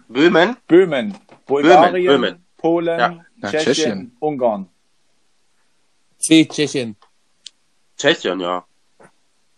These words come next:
Speaker 4: Too easy, baby.
Speaker 1: Ja, ich hab gesagt.
Speaker 2: Too easy.
Speaker 3: Wir müssen dir, wir müssen dir die, die, die heimlich übermitteln, die Antworten irgendwie so mit Zeigen. Wa-, die,
Speaker 2: Ja.
Speaker 3: weißt du,
Speaker 1: Ja.
Speaker 3: jeder
Speaker 2: Herr
Speaker 3: hält so seine
Speaker 2: Oman, es
Speaker 3: Kamera
Speaker 2: kann ja nicht
Speaker 3: zu
Speaker 2: jeder gewinnen.
Speaker 3: und wird abwechselnd dir dann hier
Speaker 4: Hör
Speaker 3: die
Speaker 4: auf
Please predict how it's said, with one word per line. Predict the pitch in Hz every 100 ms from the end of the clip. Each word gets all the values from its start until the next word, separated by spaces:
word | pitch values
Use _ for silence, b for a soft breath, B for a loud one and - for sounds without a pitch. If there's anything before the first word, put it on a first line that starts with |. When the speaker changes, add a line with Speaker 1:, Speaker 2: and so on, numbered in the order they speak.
| _ _ _ _
Speaker 4:
Too | -
easy, | 120 165 185 156
baby. | 123 127 135 156
Speaker 1:
Ja, |
ich | 170
hab | -
gesagt. | - 104 - _
Speaker 2:
Too | - 104
easy. | 92 92 92 - _ - _ _
Speaker 3:
Wir | -
müssen | 127 170 196
dir, | 175 175
wir | 147
müssen | 156 214 202
dir | 175 175
die, | 160 147
die, |
die | - 185 202 277 220
heimlich | 180 160 202 190
übermitteln, | 147 139 131 131 120 127
die | 120
Antworten | - - - 185 180 165 -
irgendwie | 113 117 117 110
so | 113 123 B B -
mit | 143 131
Zeigen. | - 131 160 - - _ b b b _ _ _ _ _ _ _ b b _ _
Wa-, | 110 127 135
die, | 143 156
Speaker 2:
Ja. | 208
Speaker 3:
weißt | 180 262
du, |
Speaker 1:
Ja. | 277 127 120
Speaker 3:
jeder | 233
Speaker 2:
Herr |
Speaker 3:
hält | 226 - 147
so |
seine | 180
Speaker 2:
Oman, | 170
es |
Speaker 3:
Kamera | 165 196 220
Speaker 2:
kann | 156
ja | 165
nicht | 165 240
Speaker 3:
zu |
Speaker 2:
jeder | 165 -
gewinnen. | 233 117 -
Speaker 3:
und | 165
wird | 175 208
abwechselnd | - 190 - 180 170
dir | 170
dann | 156 160
hier | 165 170
Speaker 4:
Hör |
Speaker 3:
die |
Speaker 4:
auf | 190